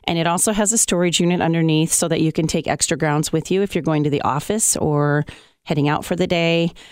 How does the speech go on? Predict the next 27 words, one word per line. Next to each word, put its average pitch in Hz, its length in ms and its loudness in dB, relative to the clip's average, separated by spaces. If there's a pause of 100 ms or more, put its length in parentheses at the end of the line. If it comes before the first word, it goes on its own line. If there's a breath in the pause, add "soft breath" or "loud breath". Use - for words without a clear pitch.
(220 loud breath)
Um, 170 180 0
the - 80 -2
company 311 420 2
that 196 300 0
actually 190 680 2
started 208 540 0 (260)
producing 185 500 0
these 156 360 2
is 147 160 0
based 156 260 -2
out 165 100 0
of 160 60 0
Montana, 160 640 0
and 156 340 0
they 160 480 2 (260)
initially 226 520 2
made 180 240 2
them 160 180 2
for 147 440 0 (580 loud breath)
the 180 80 0
men 175 260 2
that 165 100 2
were 175 120 2
out 147 160 0
hunting 151 380 0
or 139 60 0
fishing, 143 480 0